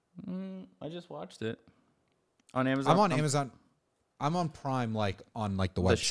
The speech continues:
Speaker 2: I'm not
Speaker 1: shopping?
Speaker 2: on, like,
Speaker 1: Yeah, Pri-,
Speaker 2: oh,
Speaker 1: Prime
Speaker 2: Prime
Speaker 1: Video.
Speaker 2: Video. Here we go. The recovery call.
Speaker 1: Boom. Right there.
Speaker 2: Oh, there it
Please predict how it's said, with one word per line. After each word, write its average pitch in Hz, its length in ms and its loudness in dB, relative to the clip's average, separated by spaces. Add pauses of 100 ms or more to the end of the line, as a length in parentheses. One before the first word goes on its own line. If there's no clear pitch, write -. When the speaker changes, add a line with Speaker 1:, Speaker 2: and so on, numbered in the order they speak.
Speaker 2:
I'm 104 160 0
not 120 60 4
Speaker 1:
shopping? 120 120 4
Speaker 2:
on, 80 120 0
like, 80 180 -4
Speaker 1:
Yeah, 110 260 0
Pri-, 127 240 2 (140)
Speaker 2:
oh, 135 60 0
Speaker 1:
Prime 143 200 8
Speaker 2:
Prime 135 180 8
Speaker 1:
Video. 110 160 4
Speaker 2:
Video. 101 340 4
Here 104 160 2
we 101 80 2
go. 82 200 -4 (920)
The 101 60 -10
recovery 87 840 -6 (1500)
call. 151 320 -2 (400)
Speaker 1:
Boom. 170 240 0 (220)
Right 151 180 -2
there. - 260 -4 (1200)
Speaker 2:
Oh, 302 160 0
there 302 160 8
it 381 80 6